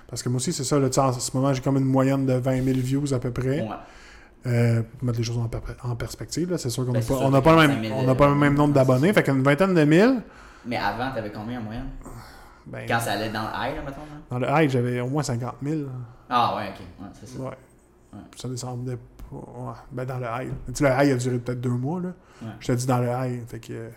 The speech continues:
Speaker 1: mais là, ça, ça diminue. Mais là, tu vois,
Speaker 2: Ouais.
Speaker 1: je suis stable comme à autour de vingt, vingt-cinq mille.
Speaker 2: Ouais.
Speaker 1: D'après moi, il y a quelque chose.
Speaker 2: Je
Speaker 1: Mais
Speaker 2: pense qu'il change, là.
Speaker 1: TikTok est très éphémère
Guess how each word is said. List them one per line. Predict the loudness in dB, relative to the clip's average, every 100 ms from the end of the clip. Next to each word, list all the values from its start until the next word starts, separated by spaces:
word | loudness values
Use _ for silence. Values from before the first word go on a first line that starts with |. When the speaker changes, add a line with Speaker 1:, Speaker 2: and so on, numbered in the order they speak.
| _ -20 -20 -20 -20 _ -6
Speaker 1:
mais |
là, | -6
ça, | -6 -8
ça | -4
diminue. | 0 2 4
Mais | 8
là, | 6
tu | 6 4
vois, | 8 8 6 0 -14 -20 -20 -20 _ -20 -20 -16 -12
Speaker 2:
Ouais. | -6 -6 -2
Speaker 1:
je | 2
suis | 4
stable | 6 6 8
comme | 8
à | 8 8
autour | 8 6
de | 4
vingt, | 2 0 0
vingt-cinq | 0 -2 -4 -4
mille. | -2 -4 -6 -2
Speaker 2:
Ouais. | -2 -2 -6 -10 -12 -14 -12 -4
Speaker 1:
D'après | 2 2
moi, | 2
il | 0
y |
a | -2
quelque | -6
chose. | -8 -4
Speaker 2:
Je | -2
Speaker 1:
Mais | -2
Speaker 2:
pense | -2
qu'il | -6 -6
change, | -4 -6
là. | -2
Speaker 1:
TikTok | 0 2 2
est | 0
très | 0 0
éphémère | 0 -2 -4 -4